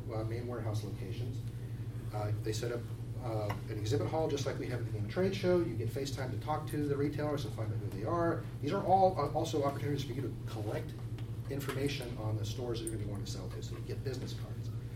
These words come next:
and, uh, you, you get to, you get to see faces. You get to know kind of who's, is, is, uh, carrying what. And the, uh,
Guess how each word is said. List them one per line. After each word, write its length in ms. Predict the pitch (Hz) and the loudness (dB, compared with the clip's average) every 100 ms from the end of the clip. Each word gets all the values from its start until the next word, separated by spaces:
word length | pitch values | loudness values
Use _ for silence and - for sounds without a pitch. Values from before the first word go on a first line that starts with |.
| - - 113 104 | -6 -6 -4 -4
and, 200 | 95 95 92 - | -4 -6 -6 -6
uh, 180 | 110 113 - - - 101 98 - 120 - | -4 -4 -6 -6 -6 -4 -4 -4 -4 -4
you, 120 | 107 - | -4 -2
you 460 | 110 104 - - - | -4 -4 -4 -4 0
get 20 | |
to, 140 | - - | 4 4
you 120 | - - | 2 0
get 140 | 127 | 0
to 60 | - | -2
see 160 | 123 | -2
faces. 400 | - 131 127 110 | -2 -2 0 0
You 80 | 107 | 0
get 120 | 107 | 0
to 80 | 113 | -2
know 100 | 110 | -4
kind 180 | - - | -2 -2
of 60 | |
who's, 200 | 117 117 - | -2 -2 -2
is, 120 | 120 - - | -4 -2 -2
is, 240 | 101 - | -2 -4
uh, 80 | - | -2
carrying 360 | 110 - 104 - | -2 -2 -2 0
what. 160 | 117 - 113 - - - - - | -2 -2 -4 -4 -4 -4 -4 -2
And 200 | 170 185 | 4 6
the, 240 | 175 165 175 135 | 8 6 4 2
uh, 300 | 135 135 131 | 2 2 0